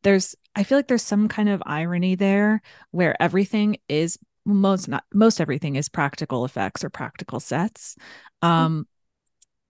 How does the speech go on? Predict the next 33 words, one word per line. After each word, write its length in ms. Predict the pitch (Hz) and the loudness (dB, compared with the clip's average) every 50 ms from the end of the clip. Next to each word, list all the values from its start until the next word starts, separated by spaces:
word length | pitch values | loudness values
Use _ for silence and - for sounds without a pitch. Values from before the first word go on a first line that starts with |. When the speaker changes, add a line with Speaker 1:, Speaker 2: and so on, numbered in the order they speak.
| _ _ _ _ _ - | _ _ _ _ _ -8
Speaker 1:
that 300 | 180 175 175 - - - | -4 0 2 2 2 0
feels 460 | - - 208 190 196 202 196 190 - | -2 -2 2 2 4 4 2 0 -2
more 380 | 180 170 165 170 180 196 202 - - | -2 0 2 4 6 6 6 4 2
unreal 640 | 180 185 180 175 151 160 165 160 156 147 147 139 127 | 0 0 0 0 0 0 2 2 2 0 0 -2 -4
than 180 | - 165 160 123 | -4 -4 -4 -2
if 200 | - 175 - 180 | -4 -4 -2 -2
it 100 | 156 123 | -4 -4
were 140 | 165 165 | -4 -6
made, 320 | 156 165 160 165 - - - - _ - | -6 -4 -4 -6 -6 -8 -14 -14 _ -2
made 260 | 175 165 170 165 - | 0 2 2 2 0
today 460 | - 156 151 143 143 143 139 127 - - | -2 -2 0 0 0 0 0 -2 -2 -2
and 180 | 170 165 156 | -2 -2 0
made 200 | 147 147 147 147 | 0 0 0 0
entirely 540 | 143 147 147 - - 139 139 139 139 131 127 | -2 -2 -2 -2 -2 -2 -2 -2 -2 -2 -2
out 100 | 135 127 | -2 -4
of 80 | 139 - | -4 -6
C 160 | - 120 117 | -6 -8 -6
G 160 | - - 120 120 | -6 -6 -6 -6
I. 280 | - - 87 - - - - _ _ _ _ _ _ _ _ _ _ _ - | -6 -8 -10 -12 -16 -16 -18 _ _ _ _ _ _ _ _ _ _ _ -18
Does 120 | 220 - | -12 -6
that 120 | - 180 - | -6 -4 -4
make 180 | 170 190 - - | -4 -8 -4 0
Speaker 2:
Yeah. 120 | - - | 0 0
Speaker 1:
sense? 400 | 240 - 349 294 320 349 - - | 0 0 -4 -4 -4 -6 -10 -8
<laughs> 840 | - 262 220 220 247 - - - _ _ _ _ - - - - - | -6 -6 -6 -6 -6 -10 -14 -20 _ _ _ _ -20 -18 -10 -4 0
Speaker 2:
There's 140 | 381 359 370 | 0 0 0
part 280 | - - - 330 339 403 | -2 -6 -2 0 4 4
of 100 | 415 415 - | 4 4 4
you 120 | 415 381 359 | 2 2 2
that's 260 | 311 - - - - | 0 -2 -2 -6 -10
like, 160 | 269 262 - - | -12 -10 -8 -2
you 100 | 247 285 | 2 2
know, 360 | 277 262 247 233 220 - | 4 4 6 4 4 2